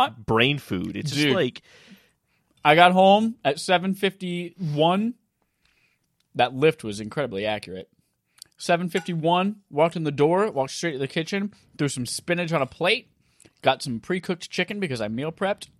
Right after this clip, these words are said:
Speaker 2: threw that on the plate, put some shredded cheese on top, scored some ranch dressing, walked straight in here and started eating while I sat up.
Speaker 1: Boom.
Speaker 2: That is how you maintain a healthy diet in a busy schedule.
Speaker 1: Chad handed over the development of his salad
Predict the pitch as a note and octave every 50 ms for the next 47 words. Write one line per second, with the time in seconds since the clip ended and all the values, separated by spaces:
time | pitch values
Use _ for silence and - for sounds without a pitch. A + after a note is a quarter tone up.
0 | _ - - - A2+ B2 C#3+ D3+ D3+ C#3+ D3 D#3 D#3 D3 C3+ - F3+ F#3+ A3+ B3+
1 | - _ _ _ _ _ _ _ _ - C#3+ B2 - B2+ B2 B2+ C3+ D3+ - -
2 | - - - E3+ D#3+ D#3+ D#3 - F#3 F3 E3+ F#3 F#3 F#3+ G#3 G3 A3 A3 - _
3 | _ _ _ _ - - - - - D#3+ D#3 D#3 C#3 C3+ D#3 D#3 D#3 E3 E3+ D#3+
4 | - F3 F3 F3+ F#3+ - G#3+ A3 A3+ F#3+ - B2+ A#2 - - - - D#3 C#3 C#3
5 | D#3 E3 E3 D#3+ D3+ D#3 D3 - - D#3 D3+ D3+ D3+ D3 D#3 D#3+ D#3 D#3+ D#3 D#3
6 | D#3 D3 D3+ D#3 - E3 D#3+ C#3 G#2+ F#2+ - _ - _ _ _ _ _ _ _
7 | _ _ _ _ _ _ _ _ _ _ _ _ _ _ _ _ _ _ _ _
8 | _ _ _ _ _ - - - A#2 G#2 G2+ - - A#2+ A2+ D3 E3+ F#3 E3+ -
9 | - D3+ C3 - D3 C3+ B2 A2+ A2 A2+ A#2+ - _ _ _ _ _ _ _ _
10 | _ - D3 C#3 B2+ B2+ A#2+ A2+ C3+ C3 A#2 A2 A#2 A2+ A2 - A2 G2+ B2+ B2+
11 | B2 G#2 G2 G#2 _ _ _ - C#3+ A2 - - G2 F#2+ G#2+ G#2+ G#2+ - A2+ D#2+
12 | - - - - E3+ _ _ _ _ _ _ _ _ _ _ _ _ _ _ _
13 | _ _ _ _ _ _ _ _ _ _ _ _ _ _ _ _ _ _ - _
14 | _ _ _ - - C3+ B2+ B2+ A#2+ A#2+ - C3 B2+ B2+ C#3+ C3+ A2 B2 B2 A2+
15 | A#2 G#2+ G2+ G#2 G2+ G#2+ G#2 G2+ G2 G2+ F#2+ - - F#2 G2+ F#2+ F2+ - - G#2+
16 | F#2+ F#2 F#2 F#2+ F#2